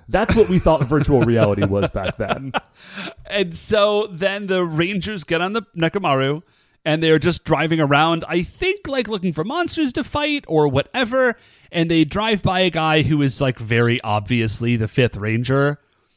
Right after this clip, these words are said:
Speaker 2: but he's dressed like a camper.
Speaker 1: Oh, he's dressed like a
Speaker 2: And
Speaker 1: camper
Speaker 2: then, and
Speaker 1: now,
Speaker 2: he, like
Speaker 1: dude, but I have seen pictures of him next episode, and it's gonna be good.
Speaker 2: Oh, man, I'm looking forward to it.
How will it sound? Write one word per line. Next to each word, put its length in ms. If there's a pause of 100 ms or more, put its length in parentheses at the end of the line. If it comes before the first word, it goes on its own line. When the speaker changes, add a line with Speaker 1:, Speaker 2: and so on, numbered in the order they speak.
(260)
Speaker 2:
but 140
he's 280
dressed 380
like 120
a 80
camper. 720 (1120)
Speaker 1:
Oh, 180
he's 200
dressed 220
like 100
a 60
Speaker 2:
And 100
Speaker 1:
camper 300
Speaker 2:
then, 100
and 80
Speaker 1:
now, 80
Speaker 2:
he, 100
like 160
Speaker 1:
dude, 160
but 120
I 160
have 180
seen 260
pictures 320
of 80
him 160
next 300
episode, 580 (260)
and 120
it's 240
gonna 240
be 140
good. 480 (1160)
Speaker 2:
Oh, 180
man, 400 (100)
I'm 260
looking 240
forward 280
to 140
it. 140